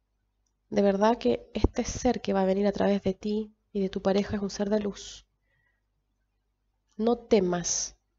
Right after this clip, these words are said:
porque cuando está con esta carta, con esta energía, ya viene bendecido, viene abundante, viene luminoso.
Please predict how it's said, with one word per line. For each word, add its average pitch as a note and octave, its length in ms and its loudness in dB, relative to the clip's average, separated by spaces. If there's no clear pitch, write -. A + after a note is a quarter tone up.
porque F#3+ 200 -4
cuando F#3+ 220 2
está G#3+ 300 2
con G#3+ 100 2
esta G#3 240 -2
carta, G3 320 2
con F#3 120 0
esta F#3+ 180 -6
energía, G3 680 -2
ya G#3+ 140 6
viene A#3+ 200 6
bendecido, F#3 640 -2
viene G#3 180 4
abundante, G3 760 0
viene G3+ 160 2
luminoso. G#3 640 -2